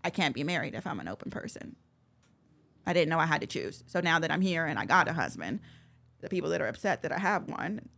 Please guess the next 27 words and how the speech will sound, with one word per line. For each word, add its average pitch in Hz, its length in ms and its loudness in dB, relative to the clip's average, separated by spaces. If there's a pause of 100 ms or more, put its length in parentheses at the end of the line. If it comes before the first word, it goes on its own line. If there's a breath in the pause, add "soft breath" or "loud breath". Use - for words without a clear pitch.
think - 180 0
I - 40 2
should - 200 -6
throw 170 140 2
him 185 100 0
away 165 260 0
and 160 80 -6
back 165 220 -2
to - 80 -10
the - 80 -4
wolves 196 320 0
because 175 280 -2
I 190 80 2
wanna 247 200 6
have 349 160 8
other 294 200 2
people. 226 280 -4
No, 302 240 2
he's 262 140 -2
still 359 200 0
my 359 160 -2
husband. 349 460 -2
I 233 120 0
still 262 200 4
wanna 269 180 4
keep 403 340 -6
him, 170 260 0